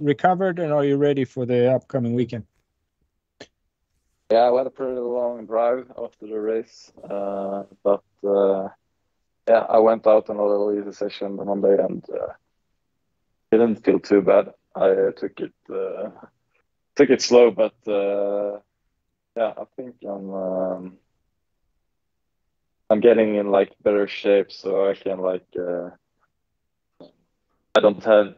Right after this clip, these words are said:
Speaker 2: too long recovery time after the races. Uh, uh, but I hope it gets better, because I still felt like, uh, the muscles were pretty, yeah, strained. Um, uh, otherwise, I felt okay.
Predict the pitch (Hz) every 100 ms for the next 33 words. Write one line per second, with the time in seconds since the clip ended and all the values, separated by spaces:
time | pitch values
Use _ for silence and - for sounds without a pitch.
0 | _ - 123 107 101 98 101 101 98 95
1 | 92 95 104 104 - 98 92 92 90 -
2 | - - 107 107 120 117 110 110 107 120
3 | 107 98 98 - 104 - - 107 110 107
4 | - 110 101 104 98 - - - _ _
5 | _ _ _ _ _ _ - - - _
6 | _ _ _ _ - 107 120 - 107 90
7 | 98 95 - 95 92 92 90 87 90 -
8 | _ _ - 85 - _ _ _ _ _
9 | _ - - - 90 87 _ _ 90 90
10 | - - - _ _ 90 85 - 104 107
11 | 104 107 107 - - 98 - 92 85 _
12 | - 92 -